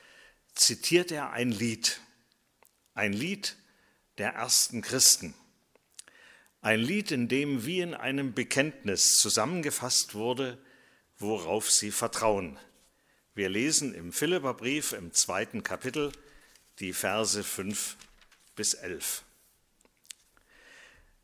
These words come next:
Denkt im Umgang miteinander immer daran, was in der Gemeinschaft mit Christus Jesus gilt. Er war von göttlicher Gestalt,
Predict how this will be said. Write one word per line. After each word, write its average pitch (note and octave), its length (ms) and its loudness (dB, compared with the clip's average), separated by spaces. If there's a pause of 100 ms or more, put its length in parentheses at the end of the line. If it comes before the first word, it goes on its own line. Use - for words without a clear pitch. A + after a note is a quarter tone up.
Denkt A3+ 360 4
im B2 200 -2
Umgang D#3 600 2
miteinander C3+ 640 0
immer E3 260 0
daran, C#3 680 0
was C#3 220 4
in C3+ 140 -4
der A2+ 120 2
Gemeinschaft A#2 920 -2
mit A#2+ 200 -8
Christus - 560 0
Jesus F#2+ 500 2
gilt. E2+ 400 -4 (1400)
Er G2 220 0
war C#3+ 180 2
von G2+ 260 0
göttlicher C3 480 -4
Gestalt, B2 640 0